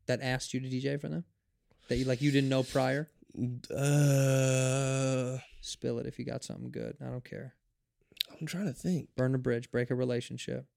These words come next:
Speaker 2: I was supposed to do, funny enough, I was supposed to do a LeBron party, uh,
Speaker 1: At his house?
Speaker 2: for Halloween. Him and his wife and, like,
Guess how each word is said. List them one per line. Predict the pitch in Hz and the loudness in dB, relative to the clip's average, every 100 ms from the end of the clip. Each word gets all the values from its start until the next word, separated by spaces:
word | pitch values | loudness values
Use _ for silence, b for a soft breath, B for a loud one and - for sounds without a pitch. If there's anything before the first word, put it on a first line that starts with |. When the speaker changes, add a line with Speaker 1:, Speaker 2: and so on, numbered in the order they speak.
| _ | _
Speaker 2:
I | 147 | 4
was | 147 | 4
supposed | 156 156 | 4 2
to | 175 | 4
do, | 151 147 | 4 4
funny | 127 139 | 6 8
enough, | 131 120 127 | 8 6 4
I | |
was | 123 | 4
supposed | 123 143 | 4 2
to | 147 | 4
do | 139 | 4
a | 110 | 4
LeBron | 104 107 117 120 | 4 4 4 4
party, | 120 117 - - 131 - _ _ _ _ | 2 0 2 0 -2 -8 _ _ _ _
uh, | - 57 50 50 50 | 0 2 2 2 4
Speaker 1:
At | 147 | 4
his | 143 127 | 4 4
house? | 147 247 | 0 0
Speaker 2:
for | - 135 | 0 2
Halloween. | 123 127 113 120 113 117 123 | 4 4 4 4 4 2 0
Him | 139 131 | 4 6
and | 127 123 - | 6 2 -6
his | - 139 | 0 2
wife | 127 127 139 | 4 4 4
and, | 143 117 | 2 2
like, | 107 | 0